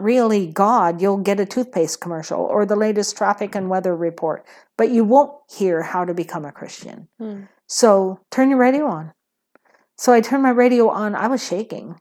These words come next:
Speaker 1: I was hoping this was real.
Speaker 2: Yeah.
Speaker 1: And I heard that same voice again. And the man said,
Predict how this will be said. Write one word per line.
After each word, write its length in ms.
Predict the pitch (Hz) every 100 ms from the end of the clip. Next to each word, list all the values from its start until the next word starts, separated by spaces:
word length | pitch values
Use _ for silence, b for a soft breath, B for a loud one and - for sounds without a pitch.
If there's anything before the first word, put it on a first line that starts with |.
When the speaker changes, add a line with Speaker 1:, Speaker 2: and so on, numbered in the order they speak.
| _
Speaker 1:
I 140 | - 220
was 140 | 190
hoping 440 | 202 208 170 160 -
this 180 | 175 -
was 220 | 160 -
real. 340 | 160 110 151 _
Speaker 2:
Yeah. 360 | 247 240 233 214 _ _ _ _ _ _ _ _ _
Speaker 1:
And 120 | 202 202
I 40 |
heard 220 | 185 262 247
that 180 | 226
same 320 | 185 220 226 220
voice 380 | 226 320 330 170
again. 460 | - - - - _ _ _ _ _ _ _ _ _ _ _ _ _ _
And 160 | 196
the 40 | 202
man 340 | 214 226 226
said, 420 | 220 214 190 180